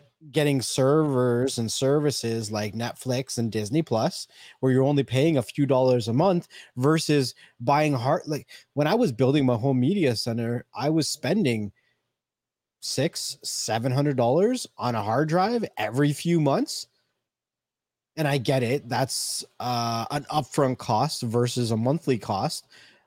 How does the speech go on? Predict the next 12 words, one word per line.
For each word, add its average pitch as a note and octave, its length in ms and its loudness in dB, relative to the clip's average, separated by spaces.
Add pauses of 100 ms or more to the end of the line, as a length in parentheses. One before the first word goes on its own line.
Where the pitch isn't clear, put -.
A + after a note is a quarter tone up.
(240)
but D#3 300 2 (200)
it's E3+ 260 -2
an G3+ 100 2
ease G#3 260 0
of E3+ 140 0
use, G3+ 340 2
and B2 120 0
people F#3+ 300 0
want A#2 420 0 (320)
ease D#3 200 4
of A2 120 0
use, G#2 440 -6